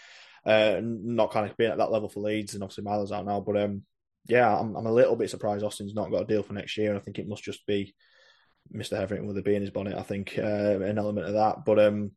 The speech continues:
yeah, getting that deal over the line's absolutely huge. As you say, uh, hopefully he just lights a fire. And the, the, it was similar to the, um, the Griffin, really. Uh, the Griffin news for you is obviously there's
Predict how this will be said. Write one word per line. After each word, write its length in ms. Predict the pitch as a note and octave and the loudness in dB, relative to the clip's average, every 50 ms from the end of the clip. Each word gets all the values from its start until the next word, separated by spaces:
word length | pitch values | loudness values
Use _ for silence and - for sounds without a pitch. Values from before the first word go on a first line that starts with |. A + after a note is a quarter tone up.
| _ _ | _ _
yeah, 240 | - B2+ B2 A#2+ A#2 | 2 4 6 6 6
getting 220 | A2 C3+ C3+ C3 | 6 4 4 4
that 100 | B2+ A#2 | 4 4
deal 140 | A2 A#2+ A#2+ | 6 6 6
over 120 | A#2 A2 A2 | 6 4 4
the 60 | A2 | 2
line's 180 | G#2+ G#2+ G#2+ | 2 2 0
absolutely 360 | A2 G#2 - - - G2+ - - | -2 -4 -4 -6 -12 -14 -10 -6
huge. 500 | G#2+ G#2+ G#2+ G#2+ G#2 G2+ - - - - _ _ _ _ _ _ _ _ _ _ _ _ _ _ _ _ _ _ _ _ _ _ _ _ _ _ | -2 0 0 0 0 -2 -4 -6 -6 -8 _ _ _ _ _ _ _ _ _ _ _ _ _ _ _ _ _ _ _ _ _ _ _ _ _ _
As 120 | - - A2+ | -4 -2 -2
you 60 | A2 | -4
say, 320 | - - A2 G2+ G2+ G2+ | -2 0 2 4 4 4
uh, 200 | - - - - - - - - - - - - - | 4 2 0 -2 -4 -8 -14 -14 -14 -16 -14 -10 -6
hopefully 420 | - - - B2+ B2 - A#2+ A2+ | -2 2 4 4 4 4 2 2
he 60 | A2+ | 4
just 120 | A2 G#2 - | 2 2 2
lights 260 | A2 G#2+ A2 G2 - | 2 2 2 0 -2
a 20 | |
fire. 340 | - - A#2 A#2 A#2 A#2 A2+ | -4 0 2 4 4 4 2
And 140 | A2+ A2 A2 | 2 0 -2
the, 80 | A#2+ A#2 | -2 0
the, 440 | A#2+ B2+ A#2+ - - - - B2 - | 0 -2 -2 -4 -8 -10 -12 -8 2
it 100 | - C3+ | 2 4
was 160 | D3 C#3 C3+ - - | 4 2 0 -4 -2
similar 340 | - - G3+ G3+ F#3+ E3+ E3+ | 0 0 2 4 2 2 2
to 120 | - C#3+ | 0 -4
the, 260 | A#2+ B2+ A#2+ A#2 A#2 | -2 -2 -2 0 0
um, 320 | A2+ A2 G#2+ G#2+ G#2 G#2 G2+ | 0 0 -2 -4 -8 -12 -12
the 80 | G#2 | -10
Griffin, 320 | G#2 A#2 C3 C3 - A#2+ G#2 | -2 -2 -2 -2 0 -6 -2
really. 380 | G#2+ A2 A2 G#2 G2+ G2+ G2 | 0 0 0 0 0 0 0
Uh, 160 | F2 G#2 G#2 G#2 | 0 -2 -2 -2
the 80 | A2 | -4
Griffin 220 | A2 A2+ - A2+ G#2+ | -6 -6 -6 -6 -8
news 120 | G#2 G2+ | -8 -10
for 120 | - G#2 | -10 -8
you 260 | G#2 A2 A2+ A2+ A2 A2 | -4 -2 0 0 0 -2
is 180 | G#2+ A2 A2 | -4 -6 -10
obviously 300 | - G2+ G2+ - - G#2 | -10 -10 -12 -12 -12 -12
there's 200 | G2+ G#2 F#2+ - | -12 -12 -14 -14